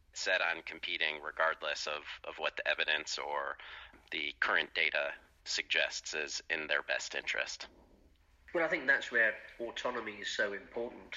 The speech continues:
Speaker 2: and, uh, both the American Heart Association and the European Soc-, Society of Cardiology are respecting that athlete autonomy. And I would certainly respect it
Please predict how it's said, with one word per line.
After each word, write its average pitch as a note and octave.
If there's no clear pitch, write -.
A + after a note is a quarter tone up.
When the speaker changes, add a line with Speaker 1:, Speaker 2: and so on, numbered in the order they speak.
Speaker 2:
and, G#2
uh, G#2+
both C3
the B2
American A#2
Heart A2
Association A2+
and G#2
the G#2+
European A2
Soc-, G#2+
Society G#2+
of G2
Cardiology G#2
are G2
respecting G#2
that F#2+
athlete G2
autonomy. G2
And A2+
I D3
would B2+
certainly A2+
respect -
it -